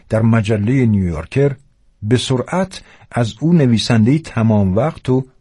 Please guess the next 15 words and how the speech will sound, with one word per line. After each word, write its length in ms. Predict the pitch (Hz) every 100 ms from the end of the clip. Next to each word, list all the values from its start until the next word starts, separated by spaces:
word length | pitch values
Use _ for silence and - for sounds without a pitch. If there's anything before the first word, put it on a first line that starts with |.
| -
موفق 480 | 101 95 - - -
ساخت. 400 | - - - - _ _ _ _ _ _ _ _ 95
داستان‌های 480 | 110 107 131 123 143
بارتلمی 520 | 131 123 127 127 147
که 260 | 143 139 139 - - -
گاهی 260 | 117 143 156
تشخیص 560 | - 127 - 170 170
آنها 360 | 139 107 110 113
از 120 | 107
قطعه‌های 560 | - 104 95 101 131 131
هجوآمیزی 680 | 110 104 101 110 120 147 107
که 140 | 101 107
می‌نوشت 560 | 104 101 107 110 - 107
دشوار 440 | 104 - 101 85
است، 360 | 101 156 -